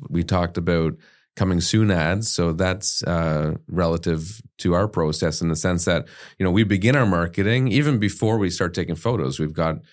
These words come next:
a coming soon landing page on our website. We are talking about it on social. Once we have the photos, we're pushing out paid ads to get a lot of traction. And then, you know, once you're listed,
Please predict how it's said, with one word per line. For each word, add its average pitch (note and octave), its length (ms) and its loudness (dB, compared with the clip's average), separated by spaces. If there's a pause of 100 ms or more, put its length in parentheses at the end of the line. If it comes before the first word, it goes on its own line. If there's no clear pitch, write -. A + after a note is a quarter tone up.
(240)
a F2 60 -8
coming E2 280 0
soon E2+ 200 -2
landing D#2 300 0
page D#2 240 -4
on C2+ 100 -2
our C2+ 100 -4
website. F#2 640 0 (400)
We D#2 160 -2
are D2+ 140 -2
talking E2 380 -6
about D#2+ 180 -2
it D2+ 100 -2
on C#2+ 140 -4
social. F2 720 0
Once E2 200 -4
we E2+ 80 -4
have D#2+ 140 -4
the D2 80 -8
photos, G#2 540 0
we're D#2+ 100 -2
pushing E2+ 440 -2
out D#2+ 160 -4
paid A2+ 300 0
ads F2+ 440 -2
to - 80 -6
get D2+ 120 -2
a D2 40 -2
lot D2+ 200 -2
of C#2+ 100 -8
traction. F2+ 640 -2 (500)
And F2+ 180 0
then, F2 680 2
you G2 80 -4
know, F2 60 0
once F#2+ 300 0
you're G2+ 100 2
listed, G#2 720 0